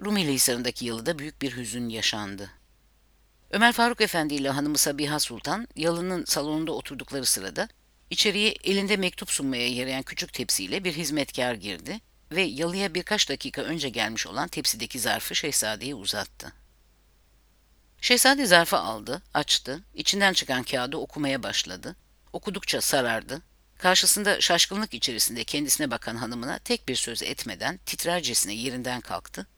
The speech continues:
yatak odasına girdi. Faruk Efendi'nin ardından Sabiha Sultan da yatak odasına doğru yürüdü ama kapının kapalı olduğunu görünce durdu.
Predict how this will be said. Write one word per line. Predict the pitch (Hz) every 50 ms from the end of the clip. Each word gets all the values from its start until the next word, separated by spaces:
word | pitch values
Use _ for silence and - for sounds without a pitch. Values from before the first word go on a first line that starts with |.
| _ _ -
yatak | - 147 - 143 - -
odasına | 78 92 107 104 - - 104 110
girdi. | 104 95 98 107 101 92 87 - - 92 - _ _ _ _ _ _ _ _ _ _ _ _ _ _ _ _ _ _ _ _ _ _ _ _ _ _ _ _ _ _ -
Faruk | - 247 254 285 - 277
Efendi'nin | 254 - 226 202 190 190 202 175
ardından | 156 175 175 170 190 202 220 240 269
Sabiha | - - 214 185 208 202 214 208
Sultan | - - 139 117 - 123 120 117 104
da | 120 117
yatak | 120 135 - 151 135 -
odasına | 131 117 117 - - 123 123 123
doğru | 123 117 117 117
yürüdü | 113 117 113 110 113 120 165 220 - _ _ _ _ _ -
ama | 185 208 196 151 -
kapının | - - 180 - 214 214 208
kapalı | - 190 160 190 196 190 190
olduğunu | 151 131 113 123 131 131 127
görünce | 120 139 139 131 113 104 117 120 131
durdu. | 131 127 120 101 107 131 170